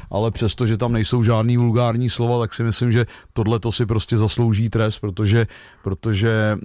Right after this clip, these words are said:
eh, já nechci, že to je opakovaně, ale, ale je to, je to tak vidět a myslím si, že, eh,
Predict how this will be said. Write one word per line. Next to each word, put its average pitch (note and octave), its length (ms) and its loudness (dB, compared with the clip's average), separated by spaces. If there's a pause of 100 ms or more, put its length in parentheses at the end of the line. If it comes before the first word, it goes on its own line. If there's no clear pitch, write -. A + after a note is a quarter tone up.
(100)
eh, F2 140 -2
já G2+ 120 0
nechci, G#2+ 200 -2
že A2+ 100 2
to G#2+ 100 0
je A#2+ 60 0
opakovaně, A2 680 -2
ale, G#2+ 280 0 (300)
ale G#2+ 180 0
je G#2 80 2
to, A#2 240 -2
je G#2 100 0
to B2 120 -2
tak C3 260 -2
vidět A2+ 560 0
a A2 120 -2
myslím A#2 320 -2
si, B2 120 2
že, A#2+ 160 2
eh, - 200 -18